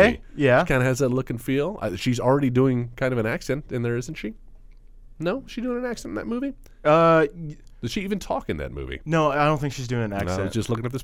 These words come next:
Speaker 2: I, I,
Speaker 1: spandex.
Speaker 2: I think the, I think, um, Colossus
Speaker 1: <laughs> Maybe,
Speaker 2: is
Speaker 1: maybe my Colossus accent is bleeding in.
Speaker 2: Yeah, I, I think so because, like,
Speaker 1: <laughs>
Speaker 2: 'cause just my favorite scenes
Speaker 1: Uh-huh.
Speaker 2: with those two characters are when they're together fighting at the end.
Speaker 1: Yes.
Speaker 2: So it's just like,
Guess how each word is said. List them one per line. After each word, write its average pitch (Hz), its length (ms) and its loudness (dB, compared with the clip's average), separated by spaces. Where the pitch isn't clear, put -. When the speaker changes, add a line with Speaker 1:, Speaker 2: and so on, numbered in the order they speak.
Speaker 2:
I, 156 100 6
I, 165 40 4
Speaker 1:
spandex. 156 240 2
Speaker 2:
I 151 100 2
think 165 240 -4
the, 127 320 0
I 139 80 -2
think, 143 300 -4
um, 107 720 0
Colossus 117 600 2
Speaker 1:
<laughs> 131 200 4
Maybe, 147 120 4
Speaker 2:
is 107 160 -2
Speaker 1:
maybe 131 160 4
my 117 140 6
Colossus 101 460 4
accent 95 300 2
is 87 100 0
bleeding 92 380 0
in. 92 160 0
Speaker 2:
Yeah, 170 260 2
I, 196 180 8
I 170 40 4
think 220 240 6
so 196 160 4
because, 180 380 6
like, 170 160 6
Speaker 1:
<laughs> - 20 -10
Speaker 2:
'cause 185 140 4
just 185 200 -2
my 196 100 6
favorite 175 360 2
scenes 160 640 0
Speaker 1:
Uh-huh. 82 280 -2
Speaker 2:
with 147 380 4
those 143 280 4
two 160 160 2
characters 139 460 2
are 139 180 2
when 123 280 2
they're 120 160 4
together 117 400 2
fighting 110 400 2
at 98 160 -2
the 95 140 -2
end. 90 260 -4
Speaker 1:
Yes. 110 260 4
Speaker 2:
So 135 340 6
it's 127 160 -2
just 127 160 -6
like, 113 180 0